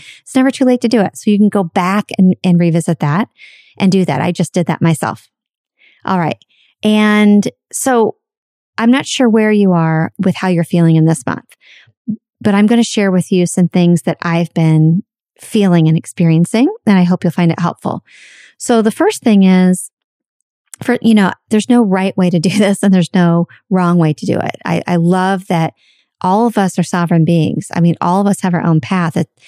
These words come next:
when we talk about be you on this podcast, it's not just finding who you are, right? But also listening to yourself, like, honoring yourself. What do you think? How do you feel about this? So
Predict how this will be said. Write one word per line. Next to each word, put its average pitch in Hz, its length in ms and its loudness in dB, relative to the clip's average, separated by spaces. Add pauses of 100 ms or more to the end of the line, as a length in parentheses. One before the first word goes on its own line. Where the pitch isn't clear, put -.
(400)
when 220 120 0
we 202 60 4
talk 240 280 -4
about 214 280 -2 (220)
be 190 180 2
you 170 340 2
on 156 140 0
this 160 160 -2
podcast, - 680 -6 (340)
it's - 160 -8
not 226 220 0
just - 240 -4 (100)
finding 185 500 2
who 170 160 -2
you 156 200 2
are, - 340 -6 (360)
right? 190 300 0
But 196 160 -2
also 214 480 -2
listening 175 720 2
to - 120 -8
yourself, - 500 -10 (240)
like, 180 140 -2 (140)
honoring 185 580 4
yourself. 170 720 -4 (340)
What 220 180 2
do 262 60 2
you 196 400 2
think? - 380 -6
How - 180 -6
do 262 60 2
you 185 340 2
feel 185 240 0
about - 320 -4
this? - 360 -10 (420)
So 190 560 -2